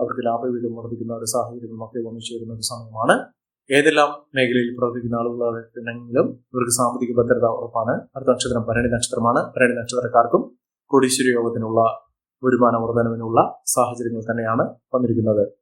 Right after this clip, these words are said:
സാമ്പത്തിക നിലയിൽ വലിയ വലിയ മാറ്റങ്ങൾ കാണാൻ സാധിക്കുന്ന ഒരു സമയം കൂടിയാണ്. അടുത്ത നക്ഷത്രം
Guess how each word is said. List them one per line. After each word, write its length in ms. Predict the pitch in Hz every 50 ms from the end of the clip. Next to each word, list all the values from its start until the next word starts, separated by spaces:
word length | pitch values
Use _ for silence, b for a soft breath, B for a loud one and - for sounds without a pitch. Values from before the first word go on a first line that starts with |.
| _ _ _ _ _ _ - -
സാമ്പത്തിക 360 | 143 135 131 135 131 135 131 120 123
നിലയിൽ 260 | 120 117 117 120 117 120 117 123
വലിയ 160 | 127 131 131 131
വലിയ 140 | 127 127 123 117 117
മാറ്റങ്ങൾ 360 | 117 113 117 127 120 120 113 110 - _ -
കാണാൻ 220 | 120 117 113 113 113 - -
സാധിക്കുന്ന 380 | 127 117 113 120 120 120 117 113
ഒരു 60 | 113 -
സമയം 200 | - 117 120 117 113
കൂടിയാണ്. 340 | 110 107 113 110 110 110 110 - _ _ _ _ _ _ _ _ -
അടുത്ത 180 | 135 135 127 143 135 131 127 120
നക്ഷത്രം 340 | 117 - 131 123 127 127